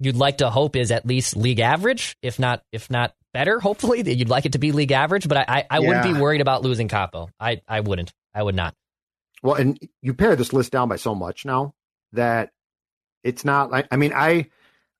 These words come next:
Speaker 2: I gotta think that now it's gonna be between Soucy and Capo. You protect Dumba. Um, but again, I'm not putting it past Bill Guerin to make some type of trade here. He cle-, he clearly has big boy moves in, in mind.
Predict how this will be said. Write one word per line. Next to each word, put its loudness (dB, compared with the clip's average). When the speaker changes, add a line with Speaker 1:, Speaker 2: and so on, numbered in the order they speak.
Speaker 2:
I 2
gotta 2
think -4
that 0
now 4
it's -2
gonna -2
be 0
between -6
Soucy -4
and -8
Capo. -2
You -6
protect -6
Dumba. 0
Um, -2
but -4
again, 0
I'm 0
not 2
putting 0
it -2
past -2
Bill -2
Guerin 0
to -6
make -2
some -2
type 0
of 0
trade 0
here. 0
He 0
cle-, 0
he 6
clearly 6
has 2
big -4
boy 4
moves 0
in, -6
in -4
mind. -6